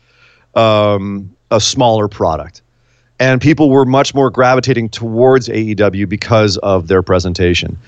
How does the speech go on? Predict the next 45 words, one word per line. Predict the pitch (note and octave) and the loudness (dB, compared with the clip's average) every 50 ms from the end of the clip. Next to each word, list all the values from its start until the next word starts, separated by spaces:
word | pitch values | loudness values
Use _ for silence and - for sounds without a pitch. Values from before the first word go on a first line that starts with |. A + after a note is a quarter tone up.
| - - - - _ _ | -20 -20 -20 -20 _ _
And, | - A2+ A#2 A#2+ A#2 A#2 A#2 A2+ A2+ G#2+ G#2+ - _ _ _ _ | -2 0 2 2 2 2 2 2 0 -2 -4 -6 _ _ _ _
you | - D3 C#3+ | -2 2 2
know, | B2+ A2+ | 4 4
once | A2 G#2 A#2 D3 D#3+ - D#3+ | 2 2 2 0 2 2 2
I | C#3+ | 2
got | B2 C#3 B2+ - | 2 2 0 0
to | B2+ | 0
go | A2 C3 B2+ A#2 | 0 0 0 2
home | A#2+ A#2+ A#2+ A2+ | 2 0 0 0
and | A2+ G2+ | -2 -4
sit | - - C3 A#2+ | -2 -2 -2 -2
down | - B2+ A#2 A2+ | 0 0 2 2
and | A2 A2 | 2 2
actually | A2 A2+ - A2 G#2 | 0 0 -2 -2 -4
watch | F2+ F2 G#2 A#2 A#2+ B2 - - | -2 0 0 0 0 0 -2 -4
the | A2+ | -6
shows | G#2 - - A2 G#2 G2+ G2 | -4 -2 0 2 2 2 0
front | - - - B2 A#2 A2+ - | -4 -4 -2 -2 -2 -2 -4
to | - G2+ | -8 -6
back, | D#2+ - E3 G#3 G#3 D3 G#2+ G2+ - - _ _ _ _ _ _ _ _ _ _ _ - | -4 -2 0 0 0 0 -2 -4 -8 -14 _ _ _ _ _ _ _ _ _ _ _ -4
I | B2+ C3 B2+ | 0 0 2
had | A#2+ C#3+ C3+ C3 C3 | 2 2 2 2 2
a, | B2+ A#2+ | 0 0
I | B2+ B2+ | 0 0
had | B2+ B2+ B2 | 0 0 0
a | A#2+ | 0
very | G#2 G2 B2+ C3+ C3+ B2+ | 0 0 2 2 2 2
different | B2 B2+ B2 B2+ A2+ | 2 0 -2 -2 -6
opinion | G#2+ - - D#3 F#3 F3+ C#3+ A#2+ A2+ A2+ A#2 A2+ G#2+ | -6 -4 -4 -2 0 2 2 2 0 0 -2 -4 -4
than | G#2+ A#2+ A#2 A2+ A2+ A2+ G#2+ | -2 0 2 2 2 0 -2
what | F#2+ G2+ A#2+ A#2 | 0 0 2 2
I | A#2+ A2+ G#2+ | 2 0 0
got | A2+ A2+ A2+ A2 | 0 0 0 0
just | G2 A2 G#2 - | -2 -6 -8 -6
from | A2+ G#2+ | -4 -2
having | A#2 A#2 G#2+ A2 | -2 -2 0 -2
the | G#2+ G2+ | -2 -2
shows | - - A#2+ A#2+ A#2 A2 | 0 2 2 2 2 2
on | A#2+ A2 G#2+ | 0 0 0
with | G2+ F2+ | -2 -2
no | A2 G#2 G2 | 0 -2 -2
sound | G2 - - C3+ B2+ B2 B2 A#2+ | -2 -2 -2 0 0 2 0 0
in | A2+ G#2+ | -2 -4
the | G#2 | -4
bar | F2 A#2 B2 B2+ B2 G#2+ G2 G2+ F#2+ | 0 0 2 2 2 0 -2 -4 -6